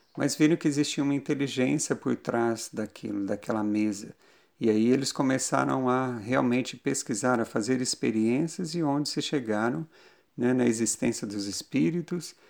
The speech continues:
e começaram até a se comunicar por meio de alguns métodos que vamos ver no decorrer dos estudos.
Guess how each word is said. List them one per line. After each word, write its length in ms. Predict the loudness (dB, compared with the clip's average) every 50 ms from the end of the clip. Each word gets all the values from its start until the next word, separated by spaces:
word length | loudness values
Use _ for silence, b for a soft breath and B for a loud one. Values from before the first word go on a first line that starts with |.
| b b b b
e 60 | -8
começaram 560 | -4 -2 0 0 0 0 2 2 2 2 2
até 220 | 0 0 0 0 0
a 60 | 0
se 160 | 0 -2 -4
comunicar 560 | -4 -2 0 2 2 2 0 0 -2 -2 -4 -4
por 160 | -4 -4 -2
meio 180 | 0 0 0
de 60 | 0 -2
alguns 320 | -2 -2 -2 -4 -4 -4
métodos 560 | -4 -2 -2 -2 -2 -4 -6 -6 -6 -6 -8
que 140 | -6 -6 -2
vamos 340 | 0 0 0 0 0 -2 -2
ver 180 | -2 0 0
no 140 | 0 0 0
decorrer 400 | -2 -2 -4 -4 -2 0 0 0
dos 160 | 0 -2 -4
estudos. 680 | -4 -4 -4 -6 -10 -12 -14 -14 -14 -16 -18 -18 -20